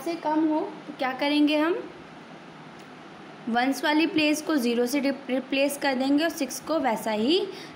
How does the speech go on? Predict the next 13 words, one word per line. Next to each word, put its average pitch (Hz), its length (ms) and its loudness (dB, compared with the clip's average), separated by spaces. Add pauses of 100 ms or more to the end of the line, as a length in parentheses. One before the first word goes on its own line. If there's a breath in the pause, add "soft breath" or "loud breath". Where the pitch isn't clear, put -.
रहने 269 340 2
देंगे। 196 460 2 (380)
तो 254 60 0
ये 254 60 4
हमारा 277 320 2
nearest 294 640 4
ten 262 160 0
में 294 200 4
कैसे 294 260 -2
बनेगा, 285 420 4
वन 294 240 2
हंड्रेड 247 260 2
सिक्सटी। - 380 -4